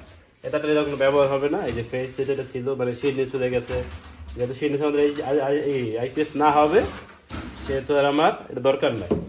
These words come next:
আমি এই তারটা সুন্দর করে ভিতরে রেখে দেবো, এই ভিতরে রেখে দেওয়া, এটা দেখাই দিচ্ছি। যেহেতু এটা তো কোনো ব্যবহার হইতে হচ্ছে না, কারণ এটা সিঁড়ি নিয়ে চলে গেছে, যদি সিঁড়ি নিয়ে আমাদের কোনো বোর্ড হইতো, তাহলে একটা কথা ছিল, যদি আইপিএস সিঁড়ি নিয়ে হইতো,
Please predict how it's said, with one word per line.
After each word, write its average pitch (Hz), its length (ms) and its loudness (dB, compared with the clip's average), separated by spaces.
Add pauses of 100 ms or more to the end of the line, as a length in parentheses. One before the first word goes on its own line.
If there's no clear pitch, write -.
(400)
আমি 131 160 -4
এই 135 80 0
তারটা 143 200 -2 (120)
সুন্দর 147 300 -2
করে 160 120 -2 (140)
ভিতরে 123 280 -2
রেখে 110 220 -4
দেবো, 127 160 -2 (600)
এই 165 120 -4
ভিতরে 151 280 0
রেখে 139 260 -2
দেওয়া, 135 180 0 (880)
এটা - 200 -4
দেখাই 110 300 -4
দিচ্ছি। 92 260 -10 (140)
যেহেতু 95 280 -12 (180)
এটা 175 160 -4
তো 180 100 2
কোনো 170 160 2
ব্যবহার 170 240 6
হইতে 151 180 4
হচ্ছে 143 240 -6
না, 120 100 -2
কারণ 131 160 -2
এটা 143 140 -2
সিঁড়ি 151 160 0
নিয়ে 131 160 2
চলে 120 140 0 (100)
গেছে, 101 180 -8 (560)
যদি 135 160 -8
সিঁড়ি 160 120 -2
নিয়ে 160 140 0
আমাদের 165 160 2
কোনো 170 180 0
বোর্ড 160 200 4
হইতো, 165 240 0
তাহলে 143 180 4
একটা 143 160 -2
কথা 127 220 -4
ছিল, 139 140 -10 (280)
যদি 117 140 -10 (140)
আইপিএস 127 300 -2
সিঁড়ি 139 140 -4
নিয়ে 135 200 -8
হইতো, 131 240 -6